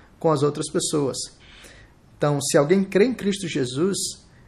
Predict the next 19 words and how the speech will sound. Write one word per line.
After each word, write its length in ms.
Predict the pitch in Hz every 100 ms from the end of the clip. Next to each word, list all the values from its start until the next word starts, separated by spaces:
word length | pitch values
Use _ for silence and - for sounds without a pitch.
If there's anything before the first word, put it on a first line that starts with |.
| -
é 120 | 165
meu 180 | 185 226
irmão, 360 | 226 160 151 123
mesmo 680 | 127 139 196 277 254 262 226
que 340 | - 170 180 - -
tenha 440 | 151 143 151 185 -
uma 520 | 147 139 139 147 156 - - - _
compreensão 800 | - 214 214 190 180 151 - 165
política 480 | 165 156 156 160 160
diferente 600 | 156 - 147 147 190 185
da 120 | 135
minha. 320 | 120 110 107 - - - - - - - - - - - - - - -
Mas 200 | 160 -
por 220 | 170 165
ser 220 | - 160
meu 360 | 151 160 226 233
irmão 400 | 165 143 160 185
em 100 | 135
Cristo, 540 | - 147 214 - 113